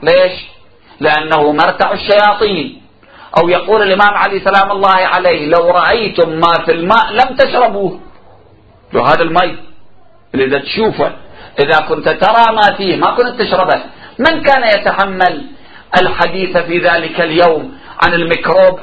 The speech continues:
عن الفيروس، عن ما شابه ذلك؟ وهذا مثال بسيط، مثال بسيط جدًا. الله وسع كل شيء علما، لكن هل أعطى كل علمه، كل علمه للناس؟ هل يمكن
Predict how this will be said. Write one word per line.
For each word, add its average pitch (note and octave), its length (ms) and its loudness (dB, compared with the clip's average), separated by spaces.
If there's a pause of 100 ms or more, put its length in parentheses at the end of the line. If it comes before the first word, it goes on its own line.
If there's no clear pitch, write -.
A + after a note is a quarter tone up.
عن D#3+ 120 -2
الفيروس، D#3 680 0
عن D#3+ 180 0
ما D3 180 0
شابه D3 340 0
ذلك؟ C3+ 340 -2 (340)
وهذا A#3 320 0
مثال A3 520 -2
بسيط، E3+ 640 -2 (1700)
مثال A3 480 0
بسيط G#3+ 420 -2
جدًا. D#3+ 480 -2 (480)
الله G3 380 2
وسع G#3 460 0 (160)
كل B3+ 160 0 (140)
شيء F3 300 0
علما، E3 460 -2 (460)
لكن D3 280 0
هل C#3 160 0
أعطى F#3 340 0
كل G3+ 200 0
علمه، F#3 600 -2 (300)
كل F#3 220 0
علمه F3+ 400 -2
للناس؟ F#3 440 0 (580)
هل C#3+ 140 0
يمكن G3+ 720 -2